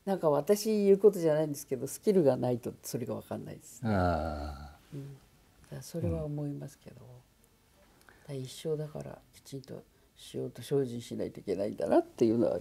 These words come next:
Speaker 1: よく思います。
Speaker 2: えー、さっき松本さんのコンサートの話も出ましたけれども、その時のその、えー、演奏というか、えー、演奏する側のミュージシャンがみんなこう、ちょっとこう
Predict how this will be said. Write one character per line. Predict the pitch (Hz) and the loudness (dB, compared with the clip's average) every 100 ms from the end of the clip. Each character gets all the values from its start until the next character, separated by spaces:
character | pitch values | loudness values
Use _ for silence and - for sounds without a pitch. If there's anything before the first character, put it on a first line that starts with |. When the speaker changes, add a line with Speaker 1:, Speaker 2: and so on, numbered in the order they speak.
| - | -4
Speaker 1:
よ | 123 | -8
く | - | -8
思 | - - | -14 -14
い | - | -18
ま | - | -18
す。 | - - - - - _ - | -20 -20 -20 -20 -20 _ -6
Speaker 2:
え | 98 | -4
ー、 | |
さ | 87 107 | 0 -2
っ | |
き | 98 | 0
松 | 95 90 | -4 -2
本 | 98 92 98 95 185 196 - | -4 -2 0 -2 -4 -16 -20
さ | - 104 | -10 -4
ん | 92 | -2
の | 107 110 | 0 -2
コ | - 98 | -4 -8
ン | |
サ | 87 90 | -6 -6
ー | |
ト | - | -6
の | 82 80 - - - _ | -8 -8 -14 -20 -20 _
話 | - 95 92 95 | -4 -2 -2 -4
も | 87 | -4
出 | 90 | -2
ま | 98 | -4
し | 92 | -4
た | 92 | -6
け | 87 | -6
れ | 80 | -6
ど | 92 | -4
も、 | 98 92 - _ _ _ _ _ _ - - - | -4 -6 -14 _ _ _ _ _ _ -20 -20 -16
そ | - 127 | 4 6
の | 147 | 8
時 | 165 135 | 6 6
の | 123 123 | 4 4
そ | 110 | 4
の、 | 98 98 90 87 - - - - | 2 2 2 -2 -6 -18 -20 -10
え | 117 95 87 104 | -2 0 2 2
ー、 | |
演 | 98 | 2
奏 | 98 104 101 101 98 98 | 2 2 4 4 2 0
と | 107 | 2
い | 101 | 2
う | 95 | 2
か、 | 87 80 76 - - _ - | -2 -4 -6 -14 -20 _ -8
え | 90 87 98 208 - - - - | -6 -4 -4 -8 -14 -20 -14 0
ー、 | |
演 | 151 175 | 4 4
奏 | 190 | 4
す | 175 180 | 4 2
る | 151 | 2
側 | 156 185 | 4 4
の | 175 | 4
ミ | 170 | 4
ュ | 170 | 2
ー | |
ジ | 139 | 2
シ | |
ャ | 113 | 0
ン | |
が | 98 | 0
み | 92 | 0
ん | 117 | 2
な | 117 113 | 2 2
こ | 113 110 113 - | 2 2 0 -6
う、 | _ _ _ - | _ _ _ 2
ち | |
ょ | 151 | 2
っ | |
と | 147 90 | 4 0
こ | 90 85 | 0 0
う | 85 | -4